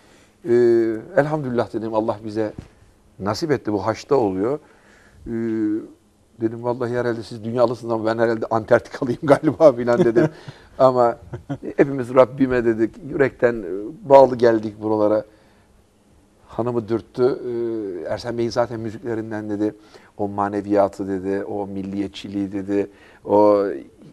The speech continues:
Speaker 1: Aşık Veysel'di, Yunuslu Karaca olandı."
Speaker 2: Durum kurtuldu yani.
Speaker 1: Yani, e, kadıncağız
Speaker 2: <laughs>
Speaker 1: düzeltti. E, ondan sonra, "Evet, estağfurullah," filan dedi.
Speaker 2: Durum
Speaker 1: Durum düzeltti.
Speaker 2: kurtuldu.
Speaker 1: Evet.
Speaker 2: Ee, bir ilahinizle daha devam edelim.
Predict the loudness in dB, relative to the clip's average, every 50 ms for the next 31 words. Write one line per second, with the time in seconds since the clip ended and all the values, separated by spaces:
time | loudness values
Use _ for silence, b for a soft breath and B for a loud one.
0 | _ -4 0 0 0 0 -2 -8 -8 -4 -4 -4 -4 -4 -6 -6 -6 -6 -6 -6
1 | -6 -6 -8 -8 -10 -14 -10 -8 -4 -4 -4 -4 -2 -4 -4 -2 -4 -6 -6 -8
2 | -8 -8 -8 -8 -6 0 2 2 2 2 2 4 4 2 4 4 2 2 4 4
3 | 6 10 12 12 12 12 10 8 6 6 6 6 4 2 0 0 0 0 2 2
4 | 2 2 2 4 6 6 6 4 0 0 2 2 2 0 -2 -4 -2 0 0 0
5 | 2 2 2 2 2 2 0 0 0 2 4 4 6 6 6 4 2 4 10 10
6 | 10 10 8 4 2 2 2 0 -4 -2 -2 -2 -2 -2 2 4 4 4 4 2
7 | 6 8 8 8 8 6 -2 0 2 2 2 2 2 0 0 -2 -4 -6 -8 B
8 | B B B B -6 -2 2 4 6 6 6 6 4 2 0 _ _ _ _ _
9 | _ -20 -20 -20 _ _ _ _ -4 0 2 4 6 6 8 6 6 4 2 -4
10 | -4 -4 -2 0 2 0 0 0 -4 -6 -6 -6 -8 -10 -10 -10 -10 -12 -12 -14